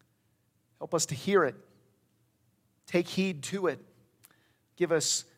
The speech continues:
ears to hear what you have to say to us. Give us hearts that are ready to respond to it. And Father, give us the gospel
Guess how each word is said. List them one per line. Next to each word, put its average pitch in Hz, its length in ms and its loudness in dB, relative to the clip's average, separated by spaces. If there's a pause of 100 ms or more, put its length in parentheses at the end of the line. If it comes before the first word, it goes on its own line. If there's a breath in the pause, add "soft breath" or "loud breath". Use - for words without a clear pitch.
(160 soft breath)
ears 208 400 4
to 185 80 2
hear 208 320 2
what 180 180 2
you 190 140 0
have 180 200 8
to 160 80 -8
say 175 320 0
to 175 240 -4
us. 170 160 0
Give 202 140 -4
us 170 100 -4
hearts 190 560 4
that 170 120 -6
are 160 60 -4
ready 170 260 4
to 156 60 -8
respond 170 720 -4
to 175 240 -6
it. 170 140 -10
And 151 180 -14
Father, 170 380 4
give 185 260 0
us 170 240 4
the 156 120 -14
gospel 143 560 -2